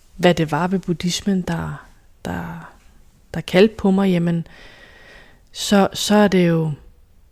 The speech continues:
så er det jo ikke noget, der har kaldt på mig,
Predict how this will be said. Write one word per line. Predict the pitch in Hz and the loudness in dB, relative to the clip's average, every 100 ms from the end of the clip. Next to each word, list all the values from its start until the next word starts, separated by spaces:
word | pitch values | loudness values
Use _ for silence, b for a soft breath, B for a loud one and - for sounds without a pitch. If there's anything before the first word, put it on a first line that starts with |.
| _ _ _ _ _ - - _ _ _ _ _ _ - | _ _ _ _ _ -20 -20 _ _ _ _ _ _ -20
så | - - 208 | -14 -2 2
er | |
det | 208 | 6
jo | 202 | 6
ikke | 190 | 6
noget, | 208 202 | 4 4
der | |
har | 180 | 2
kaldt | - 202 - | 0 -2 -2
på | - 190 | -2 0
mig, | 175 196 | 2 2